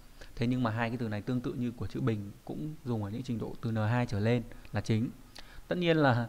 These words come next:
ờ, N ba các bạn cũng có thể gặp hoặc đời sống các bạn gặp, đúng không nhỉ? Thế nhưng mà cái phạm vi dùng nó không, không nhiều. Đấy, do vậy là chúng ta có thể học trước cũng được. Những cái từ này thì nó không được bôi đậm, không được bôi đậm cho, bởi vì là sao? Bởi vì là nó khá là khó.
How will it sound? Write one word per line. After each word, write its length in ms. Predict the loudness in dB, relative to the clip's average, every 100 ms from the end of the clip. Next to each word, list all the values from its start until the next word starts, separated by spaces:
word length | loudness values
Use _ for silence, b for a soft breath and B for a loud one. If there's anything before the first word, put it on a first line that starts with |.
| B B B -8
ờ, 180 | 0
N 300 | 4 4 6
ba 200 | 6 4
các 100 | 4
bạn 100 | 2 2
cũng 100 | -2
có 60 |
thể 140 | 0 2
gặp 160 | 2 2
hoặc 120 | 2
đời 160 | 2 2
sống 200 | 0 0
các 60 |
bạn 120 | 0
gặp, 180 | 0 0
đúng 100 | 0
không 200 | 0 0
nhỉ? 60 | 0
Thế 100 | 0
nhưng 120 | 0
mà 80 | 0
cái 180 | -2 -4 -2
phạm 220 | -2 2
vi 120 | 2
dùng 200 | 2 0
nó 160 | 0 -2
không, 420 | -2 0 0 -2 B B B -4
không 260 | 0 4
nhiều. 340 | 6 6 4 -2 -10 -4
Đấy, 280 | -2 -2 -4 -6
do 120 | -2
vậy 120 | -2
là 80 | -2
chúng 160 | -4 -2
ta 260 | -2 -2 B B -8
có 100 | -2
thể 120 | -2
học 300 | -2 -4 -4
trước 220 | 0 0
cũng 100 | 0
được. 200 | 0 -2 -6 B B B
Những 120 | -8
cái 60 | -2
từ 120 | 0
này 300 | 2 2 0
thì 140 | 0 -2
nó 240 | -2 -4
không 200 | -2 0
được 140 | 0 2
bôi 160 | 2
đậm, 160 | 2 2 -2 -8 -2
không 140 | 0
được 100 | 2
bôi 180 | 4 6
đậm 160 | 6 4 -4 -8
cho, 100 | -6
bởi 240 | -2 0 2
vì 180 | 0
là 120 | 0 0
sao? 220 | 0 0
Bởi 120 | -2
vì 100 | -2
là 100 | -2
nó 140 | -4
khá 160 | -4 -2
là 60 | -2
khó. 340 | -2 -2